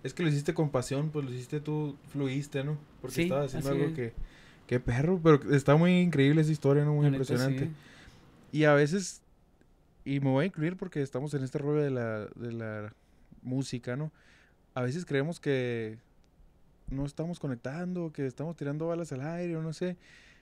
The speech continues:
Speaker 1: Y cuando menos lo esperas, alguna persona te hace un comentario de que, "Hey, gracias por lo que estás haciendo".
Speaker 2: La neta, sí.
Speaker 1: Y la neta, sí, es muy bonito.
Speaker 2: Sí, porque también, este, hay mucha gente que lo agradece, que, que les alegramos el rato un día,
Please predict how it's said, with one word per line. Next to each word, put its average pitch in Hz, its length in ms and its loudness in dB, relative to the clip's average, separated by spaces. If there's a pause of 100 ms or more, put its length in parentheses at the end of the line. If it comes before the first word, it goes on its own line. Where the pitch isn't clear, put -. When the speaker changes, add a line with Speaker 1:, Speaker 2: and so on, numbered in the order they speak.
(220)
Speaker 1:
Y 131 120 -2
cuando 135 220 -2
menos 139 220 0
lo 143 60 0
esperas, 139 600 -2 (600)
alguna 123 320 -4
persona 131 400 -6
te 139 80 -6
hace 139 100 -8
un 139 60 -8
comentario 131 480 -6
de 127 100 -6
que, 123 320 -4
"Hey, 123 120 -6 (640)
gracias 131 320 -2
por 135 100 -12
lo 123 60 -10
que 123 60 -14
estás 127 240 -6
haciendo". 143 720 -4
Speaker 2:
La 135 120 0
neta, 156 160 -4
sí. 135 140 -8
Speaker 1:
Y 131 260 -6
la 120 140 -4
neta, 123 240 -4
sí, 135 140 -8
es 127 180 -12
muy 135 160 -6
bonito. 123 420 -6
Speaker 2:
Sí, 208 80 -2
porque 208 240 -2
también, 170 380 2
este, 185 600 0 (640)
hay 170 120 4
mucha 196 180 2
gente 202 220 0
que 202 80 0
lo 175 60 4
agradece, 151 500 2
que, 151 200 -2
que 151 120 -2
les 151 160 0
alegramos 139 420 -4
el 151 100 -6
rato 123 300 -14
un 123 140 -12
día, 113 180 -12